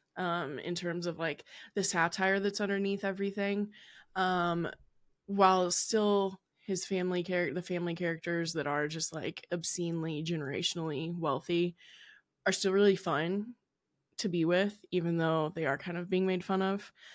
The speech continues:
Um, but it, it is a thriller. It's a thriller from the director of A Promising Young Woman, Emerald Fennell. So I was excited from the get-go to read it anyway, or to read it,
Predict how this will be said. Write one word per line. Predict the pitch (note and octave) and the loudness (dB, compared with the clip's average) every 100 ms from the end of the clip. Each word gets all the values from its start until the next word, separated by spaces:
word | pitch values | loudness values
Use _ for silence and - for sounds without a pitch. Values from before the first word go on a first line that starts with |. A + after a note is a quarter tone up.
| - - - | -20 -20 -4
Um, | F#3+ F#3 F3+ E3 E3 D3+ - | 0 2 2 0 -2 -4 -10
but | F3 G3 F3+ C3+ - - | -4 2 2 2 -2 0
it, | F#3+ F3+ F#3 | 2 2 0
it | F3 | 2
is | F#3 F#3+ F3+ - - - | 2 2 0 -2 -4 -8
a | F3 | -10
thriller. | - F#3+ A3 A3 G#3+ A3 - | -4 0 2 2 2 -2 -6
It's | F3+ | -6
a | |
thriller | F3 F3 F3 | -2 0 0
from | F3 F3+ | -2 -4
the | |
director | E3+ E3 D#3+ F3+ E3 E3 - | -2 -4 -4 -2 0 0 -2
of | E3+ | -8
A | D#3 | -6
Promising | E3+ D#3+ E3 F3 | -6 -6 -4 -4
Young | E3 D#3 | -4 -4
Woman, | D#3 F3 F3 F3 F3 | -4 -2 0 -2 -4
Emerald | D3+ D#3+ C3 B2+ - | -4 -4 -4 -6 -6
Fennell. | G2 G2 F#3+ F#3+ - _ - _ _ _ | -4 -2 -2 -4 -10 _ -20 _ _ _
So | - F3+ D#3 D3 | -8 -2 -2 -2
I | - F3+ | -2 -2
was | F3+ | 0
excited | F3 F3 F3+ E3+ E3+ | -2 -4 -4 -4 -4
from | E3 E3 | -6 -8
the | D#3 | -6
get-go | D#3+ D3 F3+ F3+ | -4 -2 0 0
to | F3+ F#3+ | 0 0
read | F#3+ F#3+ | 2 2
it | F#3 - - | 2 0 -4
anyway, | F3+ F3 F3+ E3 | -2 0 0 0
or | E3 | -2
to | - D3+ | -2 -8
read | C#3+ B2+ | -8 -8
it, | D#3 - | -6 -8